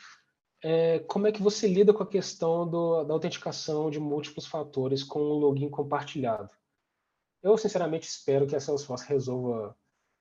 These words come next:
adicionar uma, uma licença de administrador que seja exclusiva pra consultores, que eles coloquem uma cláusula lá no contrato falando, "Olha, você pode pedir tantas licenças, mas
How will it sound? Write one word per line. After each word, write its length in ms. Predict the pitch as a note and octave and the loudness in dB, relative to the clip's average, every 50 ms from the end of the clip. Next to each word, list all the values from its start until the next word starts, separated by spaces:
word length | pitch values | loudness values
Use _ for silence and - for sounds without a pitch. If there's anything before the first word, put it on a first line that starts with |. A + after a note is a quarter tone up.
| _ _ | _ _
adicionar 500 | B2 C3 B2 - - D#3 C3+ B2+ C3 C3+ | -8 -6 -6 -4 -2 -2 0 0 0 0
uma, 260 | C#3 C#3 C3+ B2+ A#2+ | 2 2 2 0 0
uma 180 | A#2 A#2+ B2 B2 | -2 -2 -2 0
licença 440 | C3+ C#3+ C#3 - - E3 D#3 - D#3 | 0 -2 -2 -2 -4 -4 -4 0 2
de 80 | D3 | 2
administrador 800 | C#3 C#3 D3 C#3+ C#3+ C#3+ C#3 - C3+ A#2+ B2 B2 C3+ C#3 C#3 C#3 | 4 4 2 2 0 0 0 0 -2 -2 2 2 2 2 2 0
que 80 | - | -6
seja 440 | - - C3+ C3 C3+ C#3+ C3+ B2 A#2 | 0 2 2 4 4 2 2 2 0
exclusiva 640 | B2 B2 - - - E3 C#3+ C#3 - D#3+ D#3 D3+ D3+ | -2 -4 -6 -6 -2 -2 0 0 0 -4 -2 -2 -2
pra 360 | C#3 D3+ C#3 C3 A#2+ A2+ A2 G#2 - | -2 -2 -2 -2 -4 -4 -8 -10 -8
consultores, 680 | - C3+ C3+ C#3 C#3 C3+ - C3+ C#3+ E3 D#3 C#3 C#3 | -6 -6 -6 -6 -10 0 4 6 6 6 4 0 -4
que 260 | - - B2 A2+ G#2+ - _ _ | -8 -8 -8 -8 -8 -10 _ _
eles 120 | A#2+ A#2 | -10 -10
coloquem 380 | - - - B2+ B2 B2 D#3 C#3+ | -4 -2 0 0 0 0 0 0
uma 100 | B2+ B2 | 0 -2
cláusula 500 | - - D3 C3 C3+ C#3 C3+ C3 B2 A#2+ | -2 0 2 4 4 4 4 2 0 0
lá 60 | A#2+ | -2
no 80 | B2 | -4
contrato 540 | B2 - C3 B2 B2+ - A#2+ A#2+ B2 A#2+ - | -6 -6 -8 -8 -6 -6 -4 -4 -6 -6 -8
falando, 300 | - B2+ A#2 A#2 A#2+ C3 | -10 -8 -8 -6 -4 -4
"Olha, 180 | B2+ A#2+ A2 A2 | -4 -4 -4 -6
você 240 | - - B2 B2 - _ _ _ _ _ _ _ _ _ | -6 -8 -8 -8 -10 _ _ _ _ _ _ _ _ _
pode 200 | C3 C3+ C3+ C3+ | -2 -2 0 0
pedir 300 | - D3 C3 C#3 C#3 C#3 | -2 0 0 0 0 0
tantas 260 | C3+ C#3+ C#3+ D#3 C#3+ | 0 -2 0 0 -2
licenças, 760 | C#3+ C#3+ C3+ C#3 - - C#3+ D#3 E3+ E3+ D#3+ - E3+ D#3+ C#3+ C3 | 0 0 -2 -2 0 -2 -2 0 0 -2 -2 -4 -6 -6 -6 -6
mas 240 | C3 B2 B2 B2 | -2 -2 -2 -2